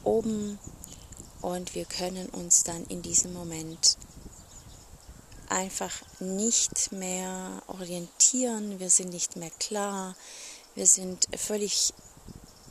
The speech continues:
ferngesteuert, eben aus der Kindheitsprägung heraus gesteuert. Also wir sind, wir, wir verhalten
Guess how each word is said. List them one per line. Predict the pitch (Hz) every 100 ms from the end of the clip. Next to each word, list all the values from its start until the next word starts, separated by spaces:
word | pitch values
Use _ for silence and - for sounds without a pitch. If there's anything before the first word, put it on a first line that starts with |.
| -
ferngesteuert, | - - 302 277 220 - - 196 202 214 - - - - - - - - - -
eben | 208 214 220 226 - - - - - - - - -
aus | - 180 -
der | - 180 170 170 - - - -
Kindheitsprägung | - 311 294 214 - - 196 185 180
heraus | 180 170 180 190 - - - - - - - -
gesteuert. | - - - 202 196 -
Also | 180 180 180 - -
wir | 202
sind, | 185 196 196 - - -
wir, | 202 - -
wir | - 185 190 185 185 185 185 - - - - - - - - - -
verhalten | - 190 202 254 -